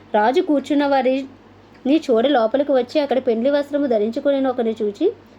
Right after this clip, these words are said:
"స్నేహితుడా, పెండ్లి వస్త్రము లేక ఇక్కడికి ఎలాగ వచ్చిదవని?" అడుగగా వాడు మౌని అయి ఉండెను. అంతటా రాజు, "వీని కాళ్ళు చేతులు కట్టి వెలుపటి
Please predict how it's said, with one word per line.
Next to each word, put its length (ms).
"స్నేహితుడా, 600
పెండ్లి 340
వస్త్రము 380
లేక 240
ఇక్కడికి 320
ఎలాగ 360
వచ్చిదవని?" 460
అడుగగా 460
వాడు 200
మౌని 380
అయి 100
ఉండెను. 320
అంతటా 360
రాజు, 580
"వీని 200
కాళ్ళు 380
చేతులు 420
కట్టి 320
వెలుపటి 400